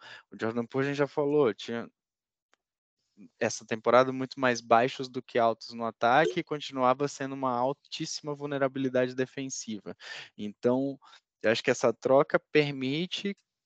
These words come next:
minha visão, que o Warriors tenha um jogo em determinados momentos, um, um pe-,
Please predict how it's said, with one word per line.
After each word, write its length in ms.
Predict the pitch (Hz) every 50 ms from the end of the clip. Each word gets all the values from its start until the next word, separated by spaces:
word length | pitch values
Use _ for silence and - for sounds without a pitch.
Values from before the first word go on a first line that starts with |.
| _ _ _ -
minha 260 | 123 120 131 139 143
visão, 480 | 147 151 131 120 120 117 113 107 104 - _
que 100 | - 117
o 100 | 113 110 117
Warriors 380 | 120 120 123 123 - - - _ _ _ -
tenha 300 | 143 139 151 170 175 165
um 120 | 160 151
jogo 380 | 135 131 135 131 127 120 123 123
em 140 | 120 120 120
determinados 600 | 120 120 - 123 117 123 120 123 123 127 127 131
momentos, 580 | 131 127 127 123 120 113 113 110 107 - -
um, 60 | 117 113
um 220 | 95 69 95 120 - _ -
pe-, 140 | 131 127